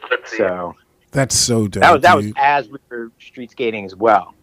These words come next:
Speaker 1: But, um, but we had the whole gamut thanks to that ramp.
Speaker 2: Man, that's so d-, it's, and, and so you st-, you grew up skating, uh, you know, around the same. I started in eighty-six, but you grew up around the same era where it was like,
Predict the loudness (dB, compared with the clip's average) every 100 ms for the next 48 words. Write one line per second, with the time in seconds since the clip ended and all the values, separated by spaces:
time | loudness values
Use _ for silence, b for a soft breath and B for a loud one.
0 | _ -6 -6 -8 -12 -8 -4 -2 -4 -4
1 | -6 -4 -4 -4 -8 -6 -4 -6 -8 -8
2 | -8 -4 -4 -4 -4 -4 -4 _ _ _
3 | _ _ _ _ _ 0 2 2 2 2
4 | 4 4 4 2 0 0 0 0 0 4
5 | 4 2 0 0 0 2 0 0 -2 -2
6 | -2 -4 -2 -2 -2 -2 -2 0 0 -2
7 | -2 -6 -6 -6 -2 -2 -4 -6 -8 -6
8 | -6 -6 -10 -8 -4 -2 -2 -4 -4 -6
9 | -6 -8 -8 -4 -2 -2 -6 -6 -8 -8
10 | -8 -10